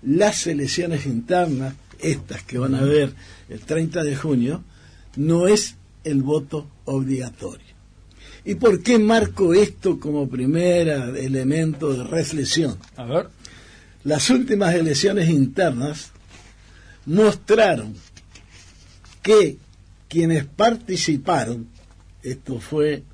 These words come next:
Speaker 1: digamos, eh, eh, en el año dos mil catorce,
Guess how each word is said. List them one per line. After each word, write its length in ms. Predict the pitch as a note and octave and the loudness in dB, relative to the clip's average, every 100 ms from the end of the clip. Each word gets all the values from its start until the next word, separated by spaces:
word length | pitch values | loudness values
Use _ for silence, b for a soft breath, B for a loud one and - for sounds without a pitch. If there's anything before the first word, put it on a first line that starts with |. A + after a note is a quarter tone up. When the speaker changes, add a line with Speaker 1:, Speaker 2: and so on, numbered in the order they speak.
| - - - - | -20 -20 -20 -18
Speaker 1:
digamos, 720 | A2+ A#2 A#2 A#2+ A#2+ A#2 - - b b b B2 | -10 -8 -6 -6 -6 -8 -10 -14 b b b -16
eh, 600 | G#2 A2+ - A2+ G#2 G2+ | -12 -10 -10 -10 -10 -12
eh, 140 | F#2 G#2+ - - - - - - | -14 -18 -20 -20 -20 -20 -20 -18
en 160 | - A2+ | -10 -8
el 120 | A2+ | -4
año 240 | C3+ C3 A#2 | -2 -2 -4
dos 160 | A2 | -4
mil 180 | A#2+ A#2+ | -4 -4
catorce, 640 | - C#3 D3+ G#2+ - D#3 | -8 -6 -6 -6 -8 -8